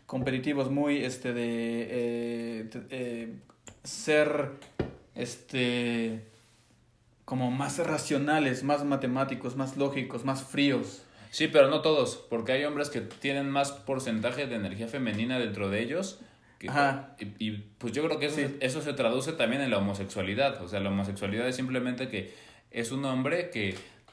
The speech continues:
Speaker 2: tiene mucho más porcentaje de energía femenina que masculina, ¿no?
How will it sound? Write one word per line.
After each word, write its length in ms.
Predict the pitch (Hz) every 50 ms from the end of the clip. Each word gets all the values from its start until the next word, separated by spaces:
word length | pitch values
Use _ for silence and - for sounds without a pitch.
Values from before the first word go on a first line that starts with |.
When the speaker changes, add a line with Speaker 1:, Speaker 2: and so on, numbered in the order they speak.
| - _
Speaker 2:
tiene 260 | - 131 131 131 131
mucho 280 | 127 127 117 107 120 110
más 160 | 113 117 -
porcentaje 520 | - 135 120 110 113 104 101 120 120 131
de 80 | 120 113
energía 300 | 104 98 95 98 110 110
femenina 640 | 113 131 120 107 101 107 113 120 135 151 156 156 - -
que 100 | - 101 90
masculina, 720 | 85 85 - - 104 101 110 123 120 113 95 - - - -
¿no? 240 | 98 113 143 160